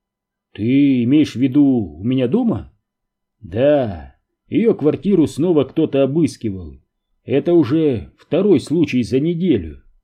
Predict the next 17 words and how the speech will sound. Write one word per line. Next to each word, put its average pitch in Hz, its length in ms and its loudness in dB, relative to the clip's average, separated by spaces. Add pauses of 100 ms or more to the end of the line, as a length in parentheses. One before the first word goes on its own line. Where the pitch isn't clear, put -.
(360)
Сейчас 151 460 -4
ей 170 180 0
лучше 147 380 0
не 143 100 0
оставаться 131 720 -2
одной. 117 560 -6 (420)
Было 127 320 0
бы 131 140 4
здорово, 135 720 0 (320)
если 139 340 0
бы 156 140 2
ты 135 400 4
смогла 151 400 2
взять 127 320 0
её 139 160 4
к - 40 -18
себе». 127 540 -4